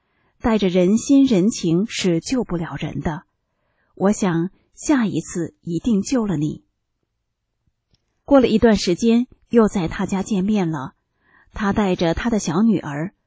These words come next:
我夸他的小女儿长得漂亮，拉了些家常话，就又劝他三退。他跟我半开玩笑地说，“表姑，我还指望着他吃饭呢。”就这样又没退。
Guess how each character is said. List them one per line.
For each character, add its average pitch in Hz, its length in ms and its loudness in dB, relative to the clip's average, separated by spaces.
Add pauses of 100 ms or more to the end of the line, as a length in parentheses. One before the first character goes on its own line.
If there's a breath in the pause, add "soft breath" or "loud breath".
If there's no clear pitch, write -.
(280)
我 202 200 2
夸 - 240 -2
他 - 160 -2
的 254 120 0
小 214 180 0
女 233 100 2
儿 170 220 -4
长 175 160 -6
得 156 80 -8
漂 254 300 -6
亮， 156 260 -8 (320)
拉 190 200 -4
了 170 120 -6
些 180 240 -4
家 226 180 -4
常 - 220 -8
话， 180 340 -6 (240)
就 185 400 0
又 262 200 2
劝 - 220 -8
他 - 180 -10
三 165 280 -4
退。 - 320 -8 (640)
他 190 180 -6
跟 202 220 2
我 156 220 2
半 190 200 0
开 220 160 -2
玩 160 180 -2
笑 208 180 -2
地 175 100 -2
说 196 340 0 (920)
，“表 175 200 2
姑， 220 320 6 (300)
我 208 100 2
还 220 180 2
指 - 200 0
望 226 180 4
着 185 60 4
他 226 160 0
吃 - 240 -2
饭 277 260 4
呢。” 160 260 2 (1300)
就 226 220 2
这 247 180 4
样 175 340 0
又 254 200 0
没 160 240 -4
退。 - 360 -6